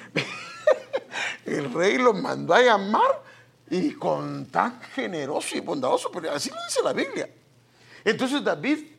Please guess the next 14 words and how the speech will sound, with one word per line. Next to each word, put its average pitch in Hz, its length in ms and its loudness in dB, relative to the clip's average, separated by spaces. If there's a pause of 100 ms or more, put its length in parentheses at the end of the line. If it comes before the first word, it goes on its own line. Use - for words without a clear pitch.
envió 175 360 0
a - 20 2
decir 233 320 0
a 240 80 2
Joab, 165 300 0 (500)
"Envíame 240 760 0
a 220 80 0
Urías 247 440 0
el 196 100 -4
hitita". - 480 -6 (2750)
Nunca 269 680 2
lo 156 80 0
había 208 200 0
llamado. 175 440 -4